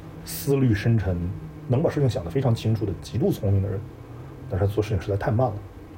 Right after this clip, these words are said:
就是他的决策质量确实好，但是不值得为了这个更好的决策质量拖慢整个团队的那么多事情。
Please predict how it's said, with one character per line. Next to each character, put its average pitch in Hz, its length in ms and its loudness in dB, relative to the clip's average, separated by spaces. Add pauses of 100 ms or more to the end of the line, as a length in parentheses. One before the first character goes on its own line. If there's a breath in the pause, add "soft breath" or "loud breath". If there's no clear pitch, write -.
就 104 60 2
是 104 140 4 (240 loud breath)
他 - 100 -2
的 - 80 4
决 110 140 2
策 147 80 2
质 143 100 0
量 143 100 2
确 127 100 0
实 117 80 4
好， - 200 -4 (340)
但 139 120 2
是 131 120 6
不 - 220 -2
值 107 260 2
得 110 160 4 (1040)
为 147 140 8
了 110 120 4
这 104 120 4
个 98 120 6
更 123 160 2
好 92 160 2
的 92 60 2
决 98 100 4
策 113 100 4
质 110 120 0
量 107 160 4
拖 - 200 0
慢 123 180 4
整 98 100 0
个 92 140 4
团 101 260 0
队 110 120 6
的 - 140 6 (680 loud breath)
那 202 100 2
么 175 120 4
多 - 180 -2
事 - 180 -4
情。 143 120 -8